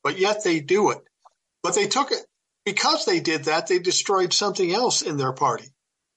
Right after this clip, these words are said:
They spent the, the, the majority of their time campaigning and fundraising on overturning Roe v. Wade. They just lost that. They blew their wad.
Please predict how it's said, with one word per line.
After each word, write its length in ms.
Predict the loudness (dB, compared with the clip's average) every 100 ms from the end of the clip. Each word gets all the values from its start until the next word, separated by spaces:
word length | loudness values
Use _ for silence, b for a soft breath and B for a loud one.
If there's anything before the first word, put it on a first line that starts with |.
| _ _ _ _ _ _
They 160 | -2 0
spent 420 | 0 0 -2 -4 -16 _
the, 80 | -2
the, 580 | -2 -2 -4 -4 -2 -2
the 40 |
majority 520 | -2 2 4 4 4 2
of 80 |
their 160 | 2 0
time 500 | 0 0 2 0 -6
campaigning 840 | -6 -2 0 -2 0 2 2 2 0
and 220 | -2 -4
fundraising 960 | -2 0 2 4 2 2 0 -2 -4 B B -2
on 140 | 2 4
overturning 680 | 4 2 0 -2 -2 -2 0
Roe 220 | 0 0
v. 200 | 0 -2
Wade. 440 | 0 0 -2 -6 _ _ _ _ _ _ _ -2
They 120 | 0
just 240 | 2 4
lost 320 | 6 6 4
that. 200 | 0 -4
They 120 | -2 0
blew 240 | 2 2
their 160 | 4 4
wad. 360 | 6 6 2